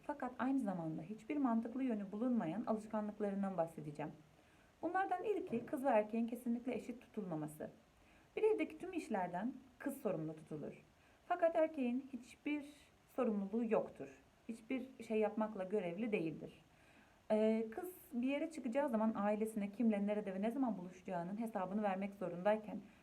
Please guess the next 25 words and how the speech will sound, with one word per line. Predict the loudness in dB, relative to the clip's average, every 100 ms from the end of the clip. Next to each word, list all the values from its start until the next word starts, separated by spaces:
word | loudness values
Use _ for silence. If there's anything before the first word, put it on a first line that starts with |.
| -2
erkek | -2 0 -4 -8 -12 -20 -20 -8
istediği | -6 -2 -2 -2
zaman | 0 0 2
evden | 0 2 -2 0
ayrılıp | 0 0 -4 -6
gidebilir | -4 -4 0 2 2
ve | -2
hiç | -2
kimseye | -2 -2 -2 -6
hesap | -4 -6 -6
vermez. | 0 0 0 -6 -12 -20 -20 _ -20 -20 -20 -12
Toplumumuz | -6 -2 0 -2 -2 -2
bunu | 0
bir | -2
kural, | 0 4 6 6 4
bir | 4
yasa | 4 2
gibi | -2 -2 -2
benimsemiş | -2 -2 -4 -2 -2 -6 -16 -20 -20 -10
fakat | -6 0 0 0 -12 0
bunun | 2 2 0
hiçbir | -2 -8 -2 2
mantıklı | 4 2 -6 -6
yönü | -4 -4 -2 -4 0
yoktur. | 0 0 -2 -14 -14